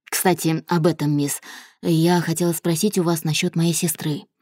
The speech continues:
Э, сейчас она не устроена, но она бывалая кухарка. Работала под началом повара-француза в одном из лучших домов Кента. Мгм, мне бы ее помощь очень пригодилась». «У вас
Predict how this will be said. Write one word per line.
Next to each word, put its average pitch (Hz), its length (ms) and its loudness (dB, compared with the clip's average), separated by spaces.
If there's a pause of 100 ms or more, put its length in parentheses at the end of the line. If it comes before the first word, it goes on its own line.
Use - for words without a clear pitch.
(640)
Э, 170 220 0
сейчас 185 380 0
она 196 200 6
не 196 140 6
устроена, 202 640 4
но 185 360 4
она 165 260 4
бывалая 151 440 2
кухарка. - 600 -6 (400)
Работала 185 500 4
под 165 160 -2
началом 165 500 2
повара-француза 165 1040 2 (160)
в 165 60 0
одном 175 380 4
из 151 100 2
лучших 185 400 4
домов 165 360 4
Кента. 143 500 -2 (480)
Мгм, 165 760 0
мне 190 220 4
бы 220 100 4
ее 214 160 6
помощь 190 440 2
очень 160 280 2
пригодилась». 156 720 -2 (880)
«У 185 80 2
вас 220 440 0